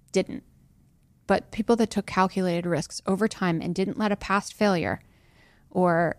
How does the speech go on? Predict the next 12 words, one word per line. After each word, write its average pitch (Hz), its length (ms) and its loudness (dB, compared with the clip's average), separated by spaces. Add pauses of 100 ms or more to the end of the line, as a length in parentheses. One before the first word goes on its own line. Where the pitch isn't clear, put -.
uh, 165 260 0 (200)
a, - 120 -2 (120)
an 196 80 0
external 190 340 0
condition 208 720 0 (440)
stand 180 300 0
in 180 100 0
that 180 160 0
way 202 360 0 (640)
won 196 140 2
the 196 60 0
game. 208 200 0